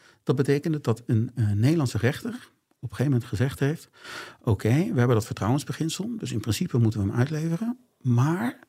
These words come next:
deze aanwijzingen die maken wel... dat we vinden dat de Nederlandse overheid... één vraag moet stellen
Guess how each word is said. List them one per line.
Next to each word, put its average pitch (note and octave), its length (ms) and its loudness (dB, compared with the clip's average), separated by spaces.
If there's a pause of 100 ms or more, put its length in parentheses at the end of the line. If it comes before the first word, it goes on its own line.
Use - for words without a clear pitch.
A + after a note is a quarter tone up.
deze D3 400 0
aanwijzingen F3 640 -2
die D3 100 4
maken B2+ 360 4
wel... D3+ 380 0 (520)
dat B2+ 180 0
we C3 80 -2
vinden D#3 440 2
dat - 340 -4
de B2+ 120 2
Nederlandse D3 440 2
overheid... D#3+ 580 0 (220)
één G#3 280 4
vraag C3+ 360 -2
moet A2 140 -2
stellen B2+ 380 0